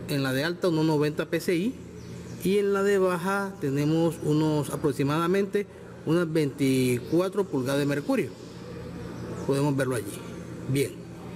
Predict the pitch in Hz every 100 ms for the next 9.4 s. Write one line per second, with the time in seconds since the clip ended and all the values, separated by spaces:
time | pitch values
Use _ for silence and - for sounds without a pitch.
0 | - - - 180 196 247 240 - 160 156
1 | 143 135 135 151 214 247 208 196 196 196
2 | 190 202 196 196 175 185 185 220 - -
3 | - - 160 139 131 131 165 190 190 190
4 | 165 151 156 175 165 156 165 139 127 131
5 | - - 170 170 135 123 220 - - -
6 | - - 160 160 - 180 170 165 170 151
7 | 151 156 147 139 156 156 143 123 117 180
8 | 196 240 - - - 147 147 170 165 147
9 | 139 143 147 160